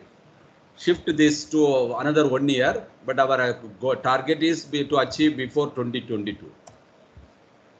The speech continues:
Okay, this is about the smart grid. Now I will come to energy storage, but that too particularly about thermal storage, because our, our target is, it's mostly towards the mechanical engineering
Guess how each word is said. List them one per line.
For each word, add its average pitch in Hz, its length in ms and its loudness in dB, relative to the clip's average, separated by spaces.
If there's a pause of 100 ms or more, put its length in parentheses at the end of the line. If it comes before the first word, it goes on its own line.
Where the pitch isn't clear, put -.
(440)
Okay, 151 220 0
this 143 240 -2
is 156 260 4
about 147 280 4
the 147 100 0
smart 135 400 0
grid. 123 380 -4
Now 147 180 2
I 143 140 6
will 139 140 0
come 147 280 -4
to 156 140 -2
energy 139 520 -2
storage, 104 460 -8 (500)
but 120 120 -4
that 127 200 0
too 156 120 2
particularly 135 680 0
about 127 360 -2
thermal 156 360 4
storage, 90 360 -8 (120)
because 135 320 -4
our, 131 320 0 (540)
our 147 240 2
target 151 480 2
is, 143 300 -2
it's 147 220 -6
mostly 156 760 0
towards 143 360 2
the 139 60 0
mechanical 143 560 2
engineering 131 560 -4